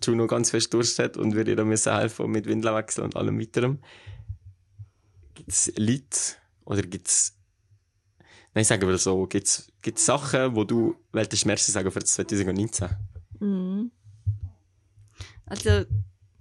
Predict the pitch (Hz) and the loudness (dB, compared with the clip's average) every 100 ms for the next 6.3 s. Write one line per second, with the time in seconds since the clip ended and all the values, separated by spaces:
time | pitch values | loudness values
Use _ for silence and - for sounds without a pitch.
0 | - 214 208 - 214 - 220 - 202 196 | -6 -4 0 0 0 0 -2 0 2 2
1 | 196 190 - 190 180 185 - 196 196 185 | 2 0 -2 -2 0 0 -2 -4 -6 -8
2 | 185 180 202 247 214 - 202 - 202 196 | -8 -4 -4 -4 -8 -10 -10 -10 -14 -12
3 | 180 196 180 175 185 - 208 - - 185 | -14 -12 -12 -8 -8 -6 -6 -6 -6 -4
4 | 185 185 - - - - - - _ _ | -4 -4 0 0 2 0 -2 -10 _ _
5 | _ - _ _ - - - - 208 202 | _ -20 _ _ -18 -16 -14 -8 -6 -2
6 | 208 226 254 | 0 0 -2